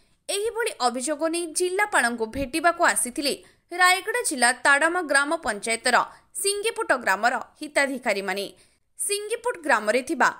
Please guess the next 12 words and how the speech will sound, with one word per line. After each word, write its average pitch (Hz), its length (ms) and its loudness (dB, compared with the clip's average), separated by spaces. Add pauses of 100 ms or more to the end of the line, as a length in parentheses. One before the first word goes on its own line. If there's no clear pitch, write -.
(160)
ବରିଷ୍ଠ 392 420 2 (100)
ନାଗରିକ 240 440 2 (140)
ହିତାଧିକାରୀମାନେ 254 840 0 (320)
ବାର୍ଦ୍ଧକ୍ୟ 359 600 2
ଭତ୍ତା 226 300 4
ନେବା 214 260 0
ପାଇଁ 254 200 0 (340)
ଦୀର୍ଘ 262 240 -8 (160)
ଦଶ 262 180 2 (140)
କିମି 427 280 -4
ଦୂର 240 140 2 (120)
ବାଟ 220 140 2